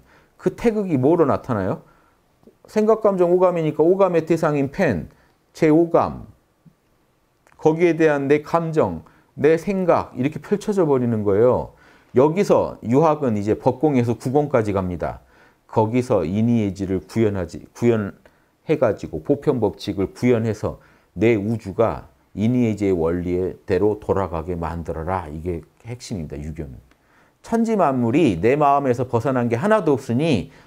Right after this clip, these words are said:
너 마음에서 이니에지만 구현하면 천지 만물이 모두 제자리를 찾게 된다. 이게 중용입니다. 천하 만물이 내 마음 하나 먹기로 모두 균형을 이루게 된다. 내 마음 하나가 어그러지면 내 우주가 다 틀어진다는 거예요. 천지 만물이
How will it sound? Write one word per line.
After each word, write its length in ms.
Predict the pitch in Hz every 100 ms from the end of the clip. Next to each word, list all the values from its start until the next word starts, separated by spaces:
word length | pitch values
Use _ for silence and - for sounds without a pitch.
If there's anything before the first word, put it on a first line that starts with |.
| _
너 260 | - 160 202
마음에서 500 | 139 127 147 139 135
이니에지만 720 | 110 143 160 143 123 117 107
구현하면 720 | - 127 113 92 110 151 87 - _ _
천지 320 | - 196 170
만물이 420 | 156 107 95 95 101
모두 340 | 131 131 127
제자리를 420 | - 110 117 110
찾게 300 | - 127 127
된다. 300 | 101 87 92
이게 220 | 92 92 85
중용입니다. 540 | - 87 82 69 - _ _ _ _ _ _ _ _ -
천하 240 | 180 175
만물이 540 | 165 117 101 107 127 90
내 180 | 127 131
마음 340 | 101 110 127
하나 260 | 143 160 123
먹기로 760 | 90 - 127 139 180 - - _ _ _ _
모두 420 | - 110 120 117 110
균형을 480 | 113 104 104 98 92
이루게 260 | 92 87
된다. 280 | 78 69 -
내 140 | 90 131
마음 260 | 156 156
하나가 320 | 160 151 139 120
어그러지면 640 | 120 160 143 123 104 69 - _ _
내 240 | 98 151
우주가 500 | 143 139 156 135 120
다 180 | - 127
틀어진다는 600 | - 165 151 107 80 78
거예요. 240 | - - -
천지 320 | 160 139 120
만물이 440 | 104 95 92 107